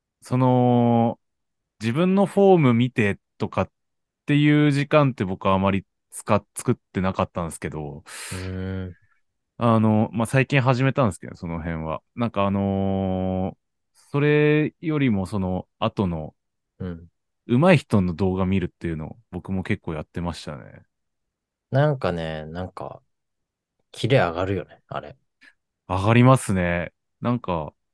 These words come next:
Speaker 1: ちょっとその人になったぐらいな気持ちになるというか。
Speaker 2: うんうんうん。
Speaker 1: 憑依しますね。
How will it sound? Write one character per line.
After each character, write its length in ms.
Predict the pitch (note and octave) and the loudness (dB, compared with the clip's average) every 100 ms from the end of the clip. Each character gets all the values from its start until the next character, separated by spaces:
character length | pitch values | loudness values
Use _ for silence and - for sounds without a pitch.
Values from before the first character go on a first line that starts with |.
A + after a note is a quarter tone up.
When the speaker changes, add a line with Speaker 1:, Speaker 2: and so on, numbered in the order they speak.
| _ _ _ _ _ _ _ | _ _ _ _ _ _ _
Speaker 1:
ち 80 | - | -2
ょ 40 | |
っ 60 | F#3 | 0
と 80 | A2+ | 0
そ 160 | - | 2
の 140 | D3+ E3 | 4 4
人 220 | - A2+ | 4 2
に 100 | G2 | 2
な 120 | G2+ | 0
っ 80 | G2 _ - | -4 _ -4
た 120 | G#2+ | -2
ぐ 120 | A2 | 2
ら 120 | G#2+ | 0
い 40 | F2 | 0
な 140 | D#2+ | -6
気 140 | - F2 | -10 -10
持 120 | E2 | -8
ち 140 | - | -8
に 60 | E2 | -6
な 120 | D#2+ | -8
る 80 | D2+ | -10
と 100 | - | -14
い 80 | A1 | -16
う 60 | |
か。 300 | - G1+ - - _ - | -14 -14 -14 -18 _ -10
Speaker 2:
う 60 | G2 | -6
ん 40 | |
う 40 | |
ん 580 | F2+ E2+ E2+ D#2+ D#2+ D#2 | -4 -6 -10 -12 -16 -18
う 20 | E2+ | -20
ん。 80 | _ _ _ _ _ _ _ _ _ _ _ _ _ _ _ _ _ _ _ _ | _ _ _ _ _ _ _ _ _ _ _ _ _ _ _ _ _ _ _ _
Speaker 1:
憑 340 | - - E3+ G2 | -8 4 6 6
依 40 | |
し 160 | - E2+ | 2 -4
ま 120 | D#2 | -6
す 140 | - - | -8 -16
ね。 180 | F2 | -20